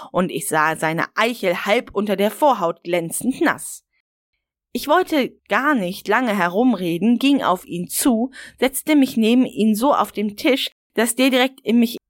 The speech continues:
eindringen konnte. Der Tisch dringt in dich ein. Das tut weh. Außerdem würde ich mich niemals auf einen Tisch setzen, mit nacktem Hintern.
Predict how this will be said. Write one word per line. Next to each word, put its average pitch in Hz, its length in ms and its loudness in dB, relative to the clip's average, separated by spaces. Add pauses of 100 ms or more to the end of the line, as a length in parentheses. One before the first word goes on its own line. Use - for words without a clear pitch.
(120)
eindringen 202 520 0
konnte. 180 580 -4 (1000)
Der 247 120 0
Tisch 214 400 0
dringt 269 260 2
in 269 140 4
dich 262 220 2
ein. 190 400 -4 (420)
Das - 160 -2
tut 269 240 0
weh. 208 440 2 (260)
Außerdem 294 300 0
würde 285 100 0
ich 277 100 -6
mich 302 140 2
niemals 311 260 4
auf - 140 0
einen 233 320 0
Tisch - 240 -4
setzen, 202 640 -2 (240)
mit 240 180 0
nacktem 285 380 -2
Hintern. 254 600 2